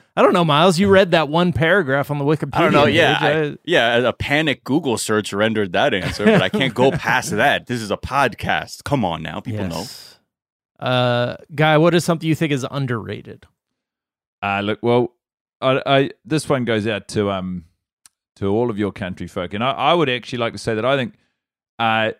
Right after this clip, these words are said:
Speaker 3: staying indoors, vastly, vastly underrated. You gotta
Speaker 1: Mm.
Speaker 3: love it.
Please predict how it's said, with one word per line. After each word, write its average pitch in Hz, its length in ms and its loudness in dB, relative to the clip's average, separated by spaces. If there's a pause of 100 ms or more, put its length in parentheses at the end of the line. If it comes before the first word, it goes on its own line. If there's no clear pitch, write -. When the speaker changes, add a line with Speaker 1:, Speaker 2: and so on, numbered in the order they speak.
Speaker 3:
staying 170 800 -2 (880)
indoors, 143 960 4 (400)
vastly, 139 640 0
vastly 113 520 -2
underrated. 95 760 -6
You 117 140 -4
gotta 147 280 2
Speaker 1:
Mm. 120 60 0
Speaker 3:
love 107 180 0
it. 76 120 -16